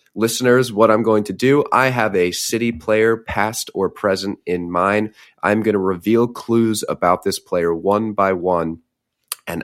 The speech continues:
Ollie and Joe will guess, and you can guess at home as well, who the player is until we have a winner.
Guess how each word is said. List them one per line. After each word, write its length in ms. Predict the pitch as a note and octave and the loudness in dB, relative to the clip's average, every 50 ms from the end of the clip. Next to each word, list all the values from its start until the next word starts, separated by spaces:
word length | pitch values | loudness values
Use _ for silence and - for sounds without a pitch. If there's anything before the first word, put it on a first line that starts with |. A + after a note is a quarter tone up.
| - | -2
Ollie 300 | F2+ F2+ F#2 G2 G#2 G#2 | 0 0 2 2 2 2
and 120 | G2 F#2+ F2+ | 2 0 -2
Joe 260 | - - F2+ F2+ F2+ | -2 0 0 2 0
will 200 | F2 E2+ E2+ E2 | 0 0 -2 -4
guess, 380 | E2 E2 - F2 E2+ E2+ - - | -4 -2 -2 0 0 0 -4 -6
and 180 | - E2+ E2+ E2 | -8 -8 -6 -4
you 140 | F2 G2 | -4 -4
can 200 | G2+ - G#2 F#2 | -4 -4 -6 -6
guess 340 | E2 - F2+ E2 E2 - - - - | -2 -2 -2 -2 -2 -6 -10 -8 -4
at 200 | F#2 F2+ E2+ - | -2 -2 -2 -4
home 320 | - - F2 F2 F2 E2 | -6 -6 -4 -4 -4 -4
as 160 | D#2+ D#2 - | -4 -6 -6
well, 380 | - F2 F2 E2+ E2 D#2+ D#2+ - - - - - _ _ | -4 -4 -2 -2 -2 -4 -4 -8 -14 -20 -20 -20 _ _
who 160 | - C3+ C3+ | 0 0 2
the 100 | B2+ A#2 | 0 0
player 320 | G#2+ - B2+ A2+ A2+ A2+ A#2 | -2 2 2 4 4 6 6
is 220 | B2+ C#3+ C#3 C3+ | 4 4 2 0
until 360 | - A#2+ B2 B2 - C3+ B2+ B2 | -2 -2 -2 -2 -2 -2 0 0
we 160 | B2+ B2+ B2 | 0 -2 0
have 200 | B2 B2 B2 A#2+ | 0 0 0 0
a 80 | B2 | -2
winner. 400 | B2 B2+ D#3 D3 C3 F#2+ D#2 - | 0 2 2 2 2 0 -2 -4